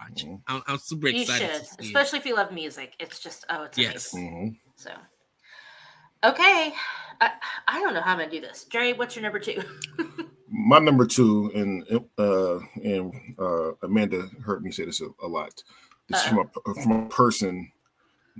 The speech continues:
Speaker 2: that I wish I could take her voice and make it to a pillow and fall asleep to.
Speaker 3: Oh.
Speaker 2: My number two is Hello by Adele.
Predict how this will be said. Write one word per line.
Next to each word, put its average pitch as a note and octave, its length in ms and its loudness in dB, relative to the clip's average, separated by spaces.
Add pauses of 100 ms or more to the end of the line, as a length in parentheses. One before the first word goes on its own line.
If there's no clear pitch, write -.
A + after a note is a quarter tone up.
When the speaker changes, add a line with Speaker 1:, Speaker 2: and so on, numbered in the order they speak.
(100)
Speaker 2:
that F#2+ 260 4
I F#2 100 2
wish G#2 300 0
I F#2+ 120 0
could - 340 -8
take A#2 220 -2
her G#2+ 100 4
voice F#2 360 0
and F2+ 220 -4
make G2 160 0
it G2 120 -4
to F#2+ 100 -2
a D#2+ 40 -6
pillow E2+ 500 -4
and D#2+ 180 -12
fall F2 160 0
asleep - 320 -6
to. - 200 -10 (120)
Speaker 3:
Oh. A#3 440 8 (1080)
Speaker 2:
My G#2 360 4
number C3+ 260 4
two B2 300 6
is - 140 4
Hello A2 480 6
by F#2+ 160 -2
Adele. F2 420 -4